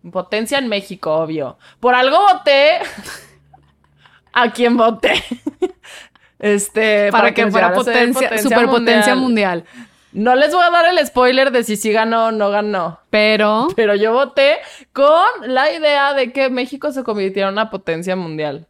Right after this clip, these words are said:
Speaker 1: Gracias.
Speaker 2: Ya, ya que tienes tú la respuesta de México, si no fuera México, se me hace que yo escogería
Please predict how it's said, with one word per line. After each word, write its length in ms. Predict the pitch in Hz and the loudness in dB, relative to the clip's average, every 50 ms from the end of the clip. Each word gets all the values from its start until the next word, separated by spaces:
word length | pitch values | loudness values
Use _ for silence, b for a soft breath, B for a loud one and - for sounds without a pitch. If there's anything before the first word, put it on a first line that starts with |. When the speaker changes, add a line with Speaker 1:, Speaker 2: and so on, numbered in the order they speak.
| _ _ | _ _
Speaker 1:
Gracias. 500 | - 160 156 160 - - - _ _ _ _ _ _ _ _ _ _ _ _ _ _ _ _ _ | -10 -10 -10 -10 -12 -18 -20 _ _ _ _ _ _ _ _ _ _ _ _ _ _ _ _ _
Speaker 2:
Ya, 260 | - 208 254 262 262 254 | -2 0 0 0 0 -2
ya 260 | - 247 233 262 262 247 | -4 -2 0 0 0 0
que 120 | - 311 | -2 -4
tienes 460 | 294 - - 302 285 269 269 277 269 - | -4 -2 -2 0 0 0 0 -2 -4 -4
tú 100 | 269 254 | -2 -2
la 100 | 247 233 | 0 0
respuesta 460 | 240 240 - - 220 208 - - 226 | 0 -2 -2 -2 -2 -2 -2 -2 -2
de 60 | 220 | -2
México, 600 | 214 220 226 233 247 240 285 277 - - 277 277 | 0 0 0 -2 -2 -2 -2 -4 -2 0 -2 0
si 120 | 269 262 | 0 0
no 120 | 240 233 240 | 0 -2 -2
fuera 240 | - - 294 320 339 | 0 0 0 2 2
México, 1080 | 349 302 254 247 226 220 214 - - 233 214 - - 233 233 233 233 226 233 233 220 - - 202 | 2 2 2 2 0 -2 -4 -4 -6 -6 -6 -4 -4 -2 0 0 0 0 0 -2 -4 -6 -8 -6
se 120 | - 226 | -4 -4
me 80 | 214 214 | -4 -2
hace 160 | 214 247 247 | -4 -4 -4
que 120 | - 285 | -2 0
yo 120 | 254 262 262 | 2 2 0
escogería 1120 | 262 - 294 302 - 320 294 262 269 269 269 262 262 269 269 269 269 269 269 269 - - | 0 0 -4 -2 0 0 0 2 2 0 0 0 2 2 2 2 0 0 -2 -4 -6 -10